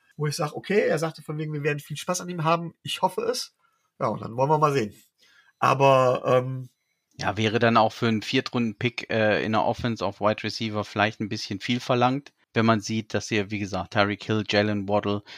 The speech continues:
Speaker 2: äh, Cedric Wilson, ähm, da noch habt, dann Lynn Bowden, Trent Sherfield,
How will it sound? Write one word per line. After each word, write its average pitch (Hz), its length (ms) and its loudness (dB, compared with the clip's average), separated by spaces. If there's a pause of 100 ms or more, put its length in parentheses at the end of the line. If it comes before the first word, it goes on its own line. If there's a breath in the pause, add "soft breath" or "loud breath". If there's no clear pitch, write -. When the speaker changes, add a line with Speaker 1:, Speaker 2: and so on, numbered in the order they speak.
(180 loud breath)
Speaker 2:
äh, 107 240 4
Cedric 104 460 -2
Wilson, 98 720 -4
ähm, 98 720 -4 (100)
da 101 140 6
noch 101 220 -2
habt, - 360 2 (400)
dann 107 340 0
Lynn 107 360 0
Bowden, 113 580 0
Trent 107 260 -2
Sherfield, 113 680 0